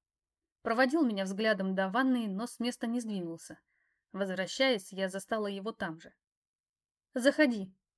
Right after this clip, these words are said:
распорядилась. Парень тут же скользнул внутрь. Я быстренько забралась под одеяло, отвернулась от него и закрыла глаза.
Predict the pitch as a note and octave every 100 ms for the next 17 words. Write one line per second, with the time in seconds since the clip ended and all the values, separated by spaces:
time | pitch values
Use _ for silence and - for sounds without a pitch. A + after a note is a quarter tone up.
0 | _ G3+ G#3 - G3+ F#3 E3+ E3 - _
1 | _ _ _ _ _ _ _ _ - D4
2 | E4 D4+ D4 B3+ C#4 - A3 G#3 A#3 B3
3 | G3 F3 E3 _ _ _ _ _ - G#3
4 | G3+ F#3 B3 A3 G#3 G3 G3+ G3+ G#3+ G#3+
5 | - G3 G3 G3+ B3 C4 E3+ - _ _
6 | G#3+ - A3+ B3 D4 A#3+ - - F#3+ F#3
7 | F3+ - B3 B3 - B3+ A#3+ A3 A#3 G3
8 | D#3